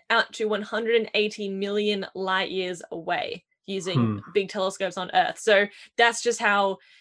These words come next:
Speaker 1: huge and bright these
Speaker 2: Yeah.
Speaker 1: objects are in radio.
Speaker 2: Yeah, indeed. And that's also the reason why we are observing this and starting to observe this phenomena in the universe.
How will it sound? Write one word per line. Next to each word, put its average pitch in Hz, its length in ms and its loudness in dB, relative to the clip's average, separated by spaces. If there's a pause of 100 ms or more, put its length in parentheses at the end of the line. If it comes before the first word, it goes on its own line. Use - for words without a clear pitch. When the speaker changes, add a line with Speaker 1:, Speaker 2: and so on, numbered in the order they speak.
(360)
Speaker 1:
huge 247 1040 2 (680)
and 208 260 -2
bright 208 500 2 (800)
these 196 380 0
Speaker 2:
Yeah. - 80 0
Speaker 1:
objects 196 480 -2
are 190 240 4
in 202 200 -4
radio. 185 520 -2 (240)
Speaker 2:
Yeah, 143 320 4
indeed. 131 440 4
And 117 140 2
that's 123 220 6
also 123 320 6
the 110 160 0
reason 117 480 4
why 120 180 2
we 113 200 2
are 110 120 4
observing 117 520 4
this 120 220 2
and 110 140 -2
starting 123 320 4
to 120 80 2
observe 113 400 2
this 117 320 0
phenomena 120 680 2
in 120 200 0
the 113 80 4
universe. 113 520 4